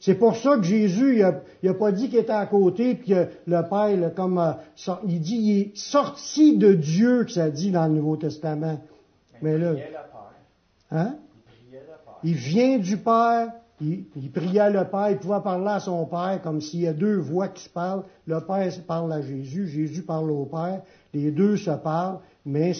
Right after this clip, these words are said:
Speaker 1: ils forment qu'un seul Dieu. C'est sûr que pendant que Jésus était sur la terre, il avait sorti du Père, puis il a été engendré par, par son Père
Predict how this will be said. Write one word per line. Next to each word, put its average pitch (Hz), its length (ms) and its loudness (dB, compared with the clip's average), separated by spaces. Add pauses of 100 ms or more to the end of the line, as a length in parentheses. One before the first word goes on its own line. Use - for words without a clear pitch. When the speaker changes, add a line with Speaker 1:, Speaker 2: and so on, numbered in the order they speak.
(120)
Speaker 1:
ils 165 100 -6
forment 170 380 -2 (500)
qu'un 175 220 0
seul 156 260 0
Dieu. 143 380 -2 (200)
C'est 208 200 2
sûr 302 320 4
que - 40 -4
pendant 208 360 2
que 214 80 2
Jésus 185 360 2
était 196 200 2
sur 175 140 0
la 147 180 2
terre, 202 280 2
il 170 100 2
avait 160 220 0
sorti 196 760 -2 (140)
du 135 200 -6
Père, 170 460 0 (400)
puis 143 100 -4
il 165 60 6
a 165 60 4
été 165 160 2
engendré 170 680 0
par, 139 280 -6 (300)
par 156 220 -4
son 151 300 -4
Père 180 400 -4